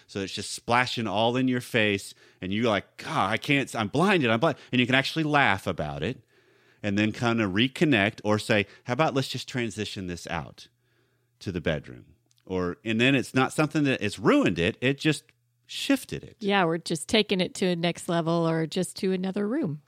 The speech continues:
Speaker 1: 'Cause I think that's a
Speaker 2: Yeah.
Speaker 1: marker of growth, 'cause I think a lot of couples think that if I've lost the vibe, it's over.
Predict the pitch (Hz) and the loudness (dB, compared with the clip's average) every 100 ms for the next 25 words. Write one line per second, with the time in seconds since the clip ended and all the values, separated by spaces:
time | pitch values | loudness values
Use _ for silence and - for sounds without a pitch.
0 | - - 131 143 180 - 180 - 143 139 | -10 0 2 4 2 2 0 2 4 4
1 | 143 - 123 98 90 - 104 87 - 101 | 4 2 -2 -2 -6 -2 0 0 -4 -8
2 | 104 120 107 104 120 143 - 135 - 71 | -2 0 2 4 4 2 0 0 0 -6
3 | 69 - - - - - _ _ - - | -8 -14 -16 -20 -20 -20 _ _ -14 2
4 | 131 107 - - 101 98 - 101 98 92 | 4 4 0 -8 -4 -4 -2 -4 0 0
5 | 85 90 110 135 - 120 101 123 135 85 | 0 2 2 2 0 -2 2 2 4 2
6 | 76 76 - _ _ _ _ 98 110 92 | 0 -6 -12 _ _ _ _ 2 4 4
7 | 65 | 0